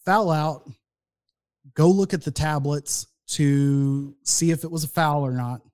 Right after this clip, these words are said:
They comment on that on air. The next time they shoot the sideline, it looks like after a commercial break, Chris Paul's with two of the, uh,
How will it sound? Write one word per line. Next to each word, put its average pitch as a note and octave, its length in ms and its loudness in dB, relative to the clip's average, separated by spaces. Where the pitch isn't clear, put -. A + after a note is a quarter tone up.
They C#3+ 100 -2
comment E3 460 -2
on E3 140 -4
that D#3 180 -4
on C#3 160 -6
air. B2+ 320 -8
The D3+ 80 -2
next E3+ 280 0
time F3+ 220 -2
they D#3+ 80 -2
shoot F3 320 -6
the D3 120 -6
sideline, C3+ 840 -2
it E3+ 160 -6
looks F3+ 380 -2
like F3 240 -6
after E3 240 -8
a C#3+ 60 -8
commercial D#3 420 -6
break, D3 220 -4
Chris - 260 -8
Paul's D3+ 420 -4
with C#3+ 200 -8
two F3 240 -2
of C#3+ 160 -4
the, C#3+ 240 -4
uh, C3+ 360 -6